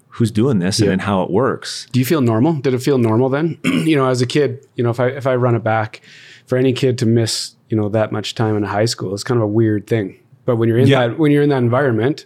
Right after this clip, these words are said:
Speaker 2: it just feels natural, right? So then does it free you up to just continue to go after it and not really overthink it?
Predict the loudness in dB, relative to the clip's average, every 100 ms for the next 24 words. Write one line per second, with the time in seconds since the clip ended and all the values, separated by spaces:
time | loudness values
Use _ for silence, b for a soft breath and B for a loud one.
0 | _ -4 -2 0 0 2 0 0 0 0
1 | 0 0 0 -2 -2 0 0 -2 -2 2
2 | 2 2 -2 -2 -2 -2 -2 2 2 2
3 | 0 -2 -4 -2 -2 0 -2 -2 -2 -2
4 | -2 -4 -8 _ _ -4 -2 0 0 0
5 | -2